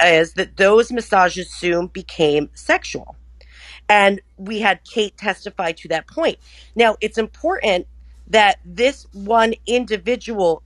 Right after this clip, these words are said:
Kate, was not underage at the time. So there's an instruction in the jury instructions that the jury cannot consider Kate, can, excuse me, the jury can consider Kate's testimony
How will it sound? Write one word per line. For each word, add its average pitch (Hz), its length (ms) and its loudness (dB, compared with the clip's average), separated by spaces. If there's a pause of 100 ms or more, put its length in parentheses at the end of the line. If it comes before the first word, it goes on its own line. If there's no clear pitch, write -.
(120)
Kate, 302 680 -6 (420)
was 196 300 2
not 226 480 2
underage 214 920 -4
at 180 220 0
the 180 80 -6
time. 202 560 -4 (400)
So - 160 2
there's 262 260 4
an 269 80 2
instruction 262 1120 0 (460)
in 359 360 4
the 359 120 0
jury 320 340 2
instructions 285 840 -2
that 214 420 2 (320)
the 214 140 0
jury 285 460 0
cannot 269 680 0
consider 254 480 -6
Kate, - 420 -12
can, 262 240 -4 (100)
excuse 220 400 -6
me, 165 100 -10
the 190 120 -10
jury 302 300 -2
can 294 280 -4
consider 226 420 -4
Kate's - 360 -10
testimony 180 640 -6